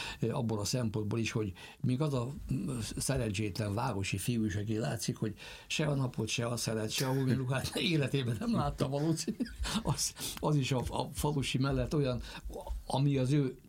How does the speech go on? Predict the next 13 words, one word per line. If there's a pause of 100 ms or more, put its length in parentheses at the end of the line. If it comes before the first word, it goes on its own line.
negyvenöt
kilós
erejétől
kitelik,
azt
mindent
megcsinál. (320)
És
ha
egyszer
valamit
megmutattunk
neki,